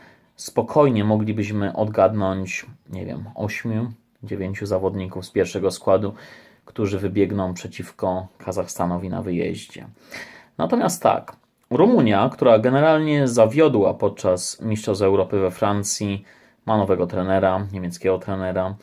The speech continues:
który będzie próbował odbudować ten zespół, a więc g-, oni gdzieś tam są w przebudowie. Rumuni będą mieli, myślę, duże problemy w tych eliminacjach.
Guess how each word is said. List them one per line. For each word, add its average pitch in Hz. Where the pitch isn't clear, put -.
który 101
będzie 104
próbował 98
odbudować 98
ten 92
zespół, 87
a 107
więc 92
g-, -
oni 143
gdzieś 131
tam 120
są 123
w 113
przebudowie. 110
Rumuni 139
będą 143
mieli, 117
myślę, 107
duże 104
problemy 92
w -
tych 87
eliminacjach. 76